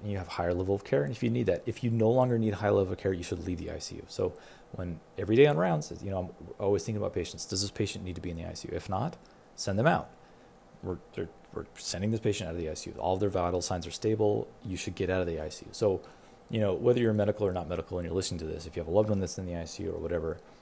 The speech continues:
it's not a safe place <laughs> for your, for you to be. If you don't need to be there, you should leave the I C U. And that's one of the points of I C U liberation is to,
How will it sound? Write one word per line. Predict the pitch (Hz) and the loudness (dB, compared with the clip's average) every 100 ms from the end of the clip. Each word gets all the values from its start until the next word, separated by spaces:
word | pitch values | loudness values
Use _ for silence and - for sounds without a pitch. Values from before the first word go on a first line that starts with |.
| - - - | -20 -20 -12
it's | - - | -8 -4
not | 101 107 147 | 0 0 2
a | |
safe | 156 - 101 101 - | 0 0 0 0 -2
place | - 101 117 98 98 - | -2 2 4 2 -2 -4
<laughs> | |
for | - - 165 | -4 2 2
your, | 135 117 104 104 107 | 4 4 4 2 0
for | - - | 0 2
you | 113 127 151 | 4 6 6
to | 160 | 6
be. | 196 254 71 - - - | 4 4 0 -8 -20 -12
If | - | -2
you | |
don't | 107 | -2
need | 117 104 | 0 -2
to | |
be | 101 | 0
there, | 110 87 | 2 2
you | 85 | -2
should | 85 - | -6 -8
leave | 87 80 | -8 -8
the | 71 | -8
I | |
C | 76 - - | -10 -12 -12
U. | - - - - - | -14 -18 -20 -20 -10
And | 95 | -4
that's | 95 - | -4 0
one | |
of | 110 | 0
the | 92 | 0
points | - 87 82 | -2 -4 -4
of | - 76 78 - | -4 -4 -4 -4
I | 85 | -2
C | 76 - | -2 -4
U | |
liberation | 85 78 71 76 - - | -4 -4 -6 -6 -10 -10
is | - | -8
to, | - - 64 | -6 -6 -8